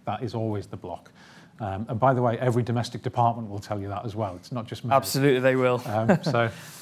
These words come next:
Speaker 1: uh, there's, it goes right down from the competitive bidding, some of which is a basket case. And I'm quite happy to be quoted on that. Um, so if you think about something like the Community Renewal Fund,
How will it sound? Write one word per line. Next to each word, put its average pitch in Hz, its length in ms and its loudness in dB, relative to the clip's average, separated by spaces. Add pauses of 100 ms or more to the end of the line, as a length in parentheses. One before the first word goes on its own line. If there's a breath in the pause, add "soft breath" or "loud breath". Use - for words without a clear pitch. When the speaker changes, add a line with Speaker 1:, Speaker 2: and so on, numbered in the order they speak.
(360 loud breath)
Speaker 1:
uh, 110 380 4 (1500)
there's, 120 520 4
it 139 180 -2
goes 135 260 4
right 147 280 2
down 143 220 2
from 127 200 -2
the 120 40 0
competitive 113 640 -4
bidding, 104 320 -2 (280 loud breath)
some 165 320 2
of 120 120 2
which 104 340 -8
is 117 180 -6
a 113 40 -4
basket - 580 -10
case. - 380 -18 (320 soft breath)
And 107 100 -12
I'm 98 160 -12
quite 107 200 -10
happy 95 120 -10
to 101 60 -8
be 92 80 -10
quoted 107 400 -4
on 85 140 -16
that. 78 160 -16 (400 loud breath)
Um, 101 260 -6
so - 140 -8
if 107 80 -4
you 107 80 -8
think 139 160 -2
about 117 200 -4
something 120 260 -4
like 110 120 -6
the 104 60 -14
Community 107 340 -6
Renewal 101 380 -6
Fund, 82 340 -18